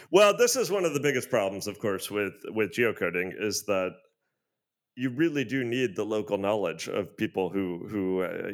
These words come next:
you know, uh, understand the nuances of these languages and, and all the peculiarities of, of how things work. And I, obviously, you know, it's one thing as a, as a non, uh, you know, let's say, I don't know, non-Italian speaker to try to decipher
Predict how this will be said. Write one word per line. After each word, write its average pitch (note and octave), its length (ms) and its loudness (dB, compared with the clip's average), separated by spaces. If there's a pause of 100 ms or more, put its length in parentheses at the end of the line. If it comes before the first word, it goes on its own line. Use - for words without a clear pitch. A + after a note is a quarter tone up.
you G#2 60 -2
know, E2+ 180 0
uh, G#2 600 -8
understand G#2+ 520 -4
the F2 60 -4
nuances F#2+ 500 -4
of F2 160 -6
these F2 200 -8
languages E2+ 600 -6 (100)
and, F2 260 -8
and E2+ 180 -12
all F2 140 -8
the F2 120 -6
peculiarities F2 920 -4
of, E2+ 140 -8 (360)
of F#2 180 -10
how F2 180 -4
things E2+ 280 -12
work. F2+ 220 -8
And G2+ 120 4
I, F#2+ 100 2 (340)
obviously, A#2+ 500 0 (600)
you B2+ 120 4
know, G#2+ 120 4
it's G#2+ 160 0
one C3+ 200 0
thing A2+ 400 0 (100)
as A2 220 0
a, F#2 460 0 (120)
as G#2 140 -2
a G2+ 80 4
non, G2+ 640 0
uh, F2+ 1000 -4 (140)
you G2+ 160 -8
know, E2+ 160 -8
let's F2+ 140 -10
say, F2 300 -6
I G2 60 -6
don't F#2 100 -8
know, E2+ 220 -12
non-Italian G#2 760 -2
speaker F#2+ 400 -6
to F2 60 -18
try F#2 200 -2
to F2+ 100 -4
decipher F#2 600 -6